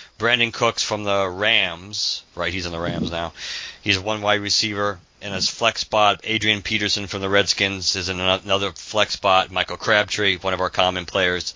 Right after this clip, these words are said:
in a flex spot. And Emmanuel Sanders from Denver. On my bench, I got Jared Goff, uh, from the Rams, Kenny Ga-, Galladay from Detroit, Anthony Miller from Chicago,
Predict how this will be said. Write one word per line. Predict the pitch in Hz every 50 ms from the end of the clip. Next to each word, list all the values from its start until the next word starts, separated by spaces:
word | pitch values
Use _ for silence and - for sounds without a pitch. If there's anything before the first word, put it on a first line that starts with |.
| - - - - - _ -
in | 107 95
a | -
flex | - - 104 98 92 -
spot. | - - 98 98 98 98 92 92 - - - - - - -
And | - 90
Emmanuel | 95 101 107 107 107 107 104 98 98 -
Sanders | - 110 101 101 98 95 92 92 95 90 -
from | - - - 95 92 92 92 90
Denver. | 90 104 98 98 90 82 78 78 - - - - - - - - - -
On | - 95 104
my | 104 101
bench, | 95 98 107 107 107 101 -
I | 95
got | 98 98 98
Jared | 101 107 110 107 104 104 92
Goff, | 87 107 104 101 101 104 101 - - - - - - _ _ _ _ _ _ _ _
uh, | 98 95 92 92 92 92
from | 92 - 98
the | 95 92
Rams, | 95 98 98 98 98 92 -
Kenny | - 107 101 101 95
Ga-, | 92 - 104 - _ _ _ 104
Galladay | 104 104 101 104 104 98 101 101 98
from | - - 95
Detroit, | 87 85 - - - 135 131 131 127 120 -
Anthony | 107 101 104 - - 98 95
Miller | 95 95 95 95 95
from | - - 90
Chicago, | - - - - 104 101 98 98 95 98 95 95 95 -